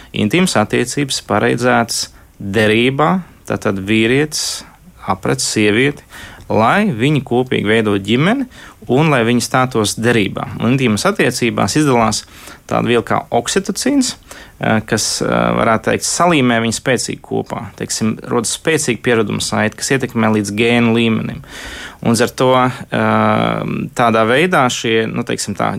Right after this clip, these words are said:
ģenealoģija tiek uzturēta tīra, vai ne? Un, un līdz ar to ne, netiek, eh, nu, teiksim, sab-, sabojāts. Un tāpēc visgudrākais veids ir, ja, kad, eh,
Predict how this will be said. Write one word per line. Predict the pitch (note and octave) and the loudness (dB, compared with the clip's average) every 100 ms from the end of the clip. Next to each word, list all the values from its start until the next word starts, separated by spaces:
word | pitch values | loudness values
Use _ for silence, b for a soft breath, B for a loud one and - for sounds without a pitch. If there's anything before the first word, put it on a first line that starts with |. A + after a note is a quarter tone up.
| G#2+ A2+ A2 | -6 -6 -4
ģenealoģija | A2+ D#3 F3 C#3+ C3 C3 A#2+ - | 0 2 4 4 2 2 0 -2
tiek | A2+ | -2
uzturēta | D3 - A#2 G#2+ - | -2 0 -2 -2 -4
tīra, | B2 A#2+ A#2+ A2 - B B B B _ | 0 2 2 0 -4 B B B B _
vai | - G#2+ | -2 0
ne? | A#2 A#2+ | 2 0
Un, | A2+ A2+ | -2 -2
un | A2 A2 | -2 -2
līdz | A#2 | -2
ar | - | -2
to | A2+ A2+ | 0 2
ne, | B2+ - | 2 0
netiek, | B2 C#3 C3 A2 - - | 0 0 0 0 -2 -4
eh, | - - - - - | -4 -2 -4 -6 -4
nu, | A#2 C3 - | -4 -4 -6
teiksim, | - - G2+ | -6 -4 -4
sab-, | - C#3 A#2+ - | 0 0 0 -4
sabojāts. | - B2 G2+ G#2 G2 A2+ A2+ | 0 0 0 -4 -6 -4 -4
Un | |
tāpēc | G#2+ A#2+ A2+ - B B - | -2 0 0 -2 B B -6
visgudrākais | G#2+ C#3+ C#3+ B2 A#2+ A2+ A#2+ | -2 2 2 2 0 -2 0
veids | A#2+ C#3 - | 0 0 0
ir, | F#3 - B B B - | -2 -2 B B B -6
ja, | C3 C#3+ | -6 -4
kad, | - A2 A2 | -2 -2 0
eh, | A2 | 0